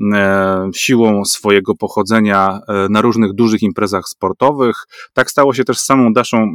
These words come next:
Kasatkiną. M, e, nie wystąpiła na Wimbledonie, ona zupełnie to, e, chociaż było to dla niej przykre,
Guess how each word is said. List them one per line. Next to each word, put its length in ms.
Kasatkiną. 600
M, 320
e, 220
nie 120
wystąpiła 480
na 140
Wimbledonie, 520
ona 220
zupełnie 440
to, 260
e, 220
chociaż 280
było 180
to 80
dla 120
niej 120
przykre, 380